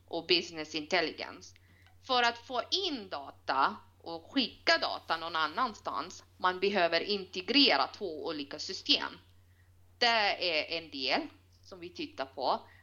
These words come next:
Andra del är att presentera data på ett sätt som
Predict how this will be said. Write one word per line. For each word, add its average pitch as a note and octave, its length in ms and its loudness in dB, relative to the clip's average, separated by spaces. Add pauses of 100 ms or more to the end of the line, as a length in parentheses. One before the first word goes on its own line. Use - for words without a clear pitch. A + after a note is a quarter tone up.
(100)
Andra B3+ 440 4
del E3+ 420 4
är F3 320 4
att - 320 -4
presentera A3+ 680 0
data D3 640 -2 (160)
på G3 180 -2
ett G3+ 220 0
sätt - 400 -2
som F3+ 160 -12